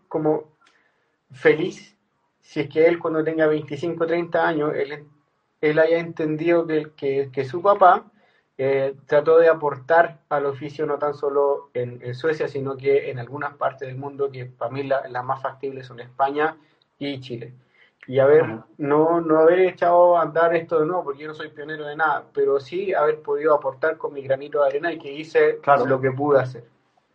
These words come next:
Speaker 1: Con eso yo voy a ser
Speaker 2: Exactamente, es
Speaker 1: feliz.
Speaker 2: que
Speaker 1: Con eso.
Speaker 2: yo, la verdad es que
Speaker 1: Mm.
Speaker 2: yo, a mí, eh, eso es, también lo he, he tenido ese, ese pensamiento con, con mis hijos, ¿no? De,
Speaker 1: Mm.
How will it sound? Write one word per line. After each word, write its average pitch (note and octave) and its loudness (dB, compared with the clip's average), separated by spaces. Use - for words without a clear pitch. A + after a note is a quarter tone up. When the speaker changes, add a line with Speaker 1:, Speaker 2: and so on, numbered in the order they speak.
Speaker 1:
Con D3 0
eso E3+ -2
yo C#3+ -2
voy C3+ 0
a C3+ 2
ser B2+ -4
Speaker 2:
Exactamente, A2+ -2
es A#2+ -12
Speaker 1:
feliz. B2 -10
Speaker 2:
que - -20
Speaker 1:
Con C#3+ 0
eso. C#3 0
Speaker 2:
yo, F#3 10
la D#3+ 8
verdad C#3+ 6
es D#3+ -2
que G3 2
Speaker 1:
Mm. D#3 -6
Speaker 2:
yo, D#3+ 4
a C3+ 4
mí, D#3 0
eh, C#3 -6
eso A2+ -2
es, D#3 0
también D3+ 4
lo C#3+ 2
he, C#3 -2
he C#3+ -2
tenido C#3+ 0
ese, C#3 0
ese C#3 -4
pensamiento C3 -2
con, A#2 -2
con A#2 -4
mis A2+ -8
hijos, A2+ -6
¿no? B2 -2
De, A2 -2
Speaker 1:
Mm. - -18